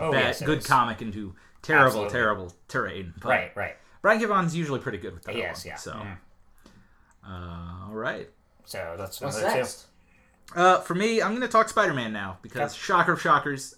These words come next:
Speaker 2: I like Spider-Man.
Speaker 3: Word!
Speaker 2: Uh, I think
Speaker 1: I'm trying to think of
Speaker 2: several Spider-Man characters are on my current shirt, though it's also a bunch of other Marvel villains. Uh, so I picked up, on, again, on Black Friday, went to Books A Million, they had a nice deal.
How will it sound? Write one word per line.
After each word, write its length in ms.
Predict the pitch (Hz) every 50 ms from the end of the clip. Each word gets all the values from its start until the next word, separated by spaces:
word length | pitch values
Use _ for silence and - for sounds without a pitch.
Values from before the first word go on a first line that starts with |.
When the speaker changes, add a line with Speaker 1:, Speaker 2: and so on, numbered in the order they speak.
| _ -
Speaker 2:
I 80 | 127 135
like 160 | 139 139 135
Spider-Man. 480 | - - 139 135 117 101 98 87 87 95 - - - - -
Speaker 3:
Word! 540 | 370 453 494 508 523 523 508 508 494 466 -
Speaker 2:
Uh, 340 | 113 117 123 240 117 127 -
I 60 | 135
think 400 | - - 214 208 - - - - - - -
Speaker 1:
I'm 320 | 107 120 135 135 131 123
trying 220 | - - 147 143 135
to 40 |
think 180 | - 143 135 -
of 40 | -
Speaker 2:
several 300 | - 208 220 214 190 185
Spider-Man 520 | 175 - - 208 208 196 185 175 170 160 165
characters 420 | 190 185 180 175 - 175 156 160
are 100 | 165 165
on 120 | 165 165 160
my 80 | 156
current 400 | 151 - - 190 180 165 147 139
shirt, 480 | - - - 185 175 170 175 - - _ _ _ _ _ - - -
though 200 | 139 139 135 131
it's 120 | 131 -
also 320 | 151 143 127 - - 127 113
a 40 |
bunch 200 | 101 117 113 101
of 60 | 107 104
other 120 | 101 92
Marvel 300 | 87 87 87 85 87 87
villains. 360 | 90 78 78 82 87 95 - - - - - - - - - - - - -
Uh, 400 | 120 127 127 127 127 127 127 - - - - - _ - - - - _ _ _ _
so 480 | - - 214 220 214 214 208 - - -
I 520 | - 147 160 202 240 254 254 240 208 - - -
picked 260 | - 208 208 - -
up, 480 | - - 120 120 120 123 - - - - -
on, 240 | 123 123 127 131 -
again, 200 | - 175 190 131
on 160 | 92 101 120
Black 200 | 117 135 147 156 -
Friday, 300 | - 131 110 107 110 113
went 160 | 120 117 110
to 60 | 123
Books 300 | 113 98 - 120 - - 143
A 20 |
Million, 300 | 127 113 110 113 120 117
they 80 | 117 113
had 120 | 117 113
a 60 | 113
nice 260 | 110 107 110 110 -
deal. 380 | - 110 104 104 104 107 104